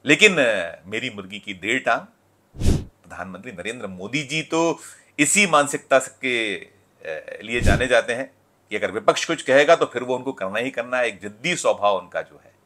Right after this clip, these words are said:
यदि योजना अच्छी नहीं है, उसके परिणाम अच्छे नहीं आ पा रहे हैं, यदि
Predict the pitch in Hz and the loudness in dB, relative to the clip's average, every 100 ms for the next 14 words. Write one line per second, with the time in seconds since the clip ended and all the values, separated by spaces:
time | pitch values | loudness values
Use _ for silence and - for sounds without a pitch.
0 | _ _ _ _ _ _ - 127 196 147 | _ _ _ _ _ _ -16 -12 -12 -12
1 | 113 131 165 - - - 143 95 101 131 | -14 -14 -12 -14 -14 -18 -16 -12 -12 -10
2 | 147 117 - 123 101 92 110 135 - - | -8 -8 -10 -8 -8 -2 -2 -2 -4 -8
3 | 123 95 135 156 123 110 101 98 - - | -8 -8 -2 2 2 2 0 -2 -8 -20
4 | _ _ _ _ _ 101 127 160 156 - | _ _ _ _ _ -2 2 2 0 -6